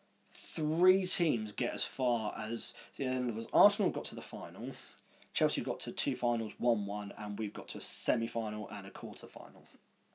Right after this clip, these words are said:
Now, obviously, you've got A C and Inter, who between them have won ten European Cups, but I don't think there's another team even in the, the Greater Milan area that's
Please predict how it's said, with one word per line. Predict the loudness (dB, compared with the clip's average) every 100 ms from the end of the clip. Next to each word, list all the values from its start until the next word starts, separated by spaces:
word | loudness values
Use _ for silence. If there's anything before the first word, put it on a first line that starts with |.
| _ -8
Now, | -2
obviously, | -2 -2 -2 -4 -6 -18 -4
you've | -4 -2
got | -2 -4 -6 _ -20 -20 _ 4
A | 6
C | 6 4
and | 0
Inter, | 2 0 2 2
who | 2 0
between | -2 -2 0 0
them | -2
have | -4
won | -4 -4 -4 -4
ten | -4 4 4 4
European | 0 -4 -8 -12 -12
Cups, | -8 -6 -6 -10 -16 -20 -20 _
but | -2
I | 4
don't | 4
think | 4
there's | 0
another | 2 2 4 4 2 -2 -8
team | 0 2 4
even | 2
in | 0 0
the, | 0 -2
the | -6
Greater | -6 -2 -2 0
Milan | 0 2 2 2
area | 0 0 -6
that's | -8